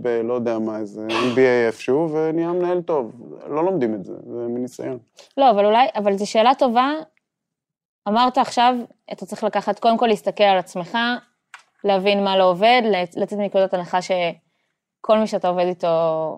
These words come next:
Speaker 2: עובד מעולה, ו-, והכל בסדר, ועכשיו לבדוק איתך.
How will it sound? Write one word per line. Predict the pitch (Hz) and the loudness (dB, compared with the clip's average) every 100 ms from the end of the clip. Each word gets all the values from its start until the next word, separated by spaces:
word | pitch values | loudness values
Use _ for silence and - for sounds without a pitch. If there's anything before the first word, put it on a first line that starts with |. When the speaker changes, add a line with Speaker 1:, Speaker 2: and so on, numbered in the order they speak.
| - _ - | -14 _ -8
Speaker 2:
עובד | 185 190 | -2 0
מעולה, | 190 180 185 220 240 226 | 0 0 2 2 2 0
ו-, | 196 175 170 170 175 160 - 185 | -2 -2 -4 -8 -10 -12 -8 -4
והכל | 170 196 | -2 0
בסדר, | 180 175 240 294 240 | 0 2 4 4 4
ועכשיו | 190 196 | 0 -2
לבדוק | 185 180 175 | -2 -4 -6
איתך. | - | -8